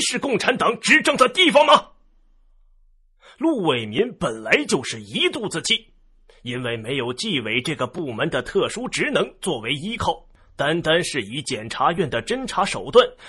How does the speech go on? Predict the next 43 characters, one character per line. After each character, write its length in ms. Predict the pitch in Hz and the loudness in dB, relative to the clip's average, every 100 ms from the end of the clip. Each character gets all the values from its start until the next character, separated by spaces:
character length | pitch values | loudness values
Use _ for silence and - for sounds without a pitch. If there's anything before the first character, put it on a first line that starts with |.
| - | -12
就 180 | 131 107 | -10 -8
需 240 | - 135 | -10 -6
要 180 | 160 127 | -2 -2
在 160 | 117 120 | 0 -2
很 340 | - 120 113 | -2 -4 -4
多 200 | 131 285 | -4 -4
地 180 | 302 220 | 0 -2
方 180 | - 151 - - | 2 0 -2 -10
受 340 | - 269 175 | -2 0 0
制 180 | 131 151 | -2 -4
于 180 | 101 156 | -4 -6
法 340 | - 120 104 | -4 -6 -4
律 200 | 123 160 123 | -4 -4 0
规 260 | 170 190 | -2 0
定 160 | 180 147 | -2 -4
的 100 | 113 | -6
实 200 | - 123 | -8 -6
现， 160 | - 160 - _ _ _ _ _ - - | -4 -4 -6 _ _ _ _ _ -20 -4
这 180 | 330 294 | -2 -2
就 120 | 117 | -4
要 220 | 113 185 208 | -2 2 2
求 260 | - 156 | 2 -4
检 320 | 170 139 110 | -4 -6 -6
察 200 | 123 135 | -6 -2
机 220 | 170 185 196 | -2 -2 -4
关 180 | 196 | -4
的 120 | 214 139 | -2 -4
工 200 | 220 254 | -4 -4
作 160 | 180 | -4
人 200 | 110 180 | -4 -4
员 300 | 135 156 - - | -2 -2 -4 -12
在 180 | - 127 | -4 -4
调 220 | - 170 123 | 0 0 0
查 220 | - 156 | -2 -2
时 320 | - - - - - | -2 -6 -6 -20 -6
更 280 | 349 262 151 | -2 0 -2
讲 260 | 131 107 113 | -4 -6 -6
求 200 | 139 - | -4 -4
手 320 | - 110 143 | -4 -6 -4
段 180 | 196 165 - | -2 -2 -4
和 180 | - | -10
效 260 | 127 160 113 | -4 -2 -4
率。 180 | 95 | -10